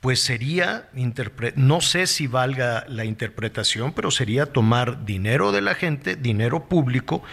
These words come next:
para usarlo en las campañas. Básicamente, eh, cuestionó a Claudia Sheinbaum. Claudia le respondió ese mismo día, le dijo, "No es cierto, eso es mentira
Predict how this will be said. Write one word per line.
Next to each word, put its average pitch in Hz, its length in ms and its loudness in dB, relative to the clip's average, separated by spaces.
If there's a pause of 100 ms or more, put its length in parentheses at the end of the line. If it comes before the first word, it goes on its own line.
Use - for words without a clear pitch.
(380)
para 113 220 0
usarlo 120 800 0
en 123 260 4
las 107 220 0
campañas. - 800 -4 (440)
Básicamente, 156 1200 0
eh, 117 200 0
cuestionó 131 1040 4
a 113 140 0
Claudia 110 440 2
Sheinbaum. 151 520 0 (420)
Claudia 214 460 0
le 208 120 0
respondió 147 680 0
ese 208 220 0
mismo 139 360 4
día, 127 340 -2 (240)
le 120 260 2
dijo, 117 400 2
"No 151 460 6
es 110 100 2
cierto, 196 640 -4 (520)
eso 156 260 2
es 123 160 -2
mentira 190 800 -2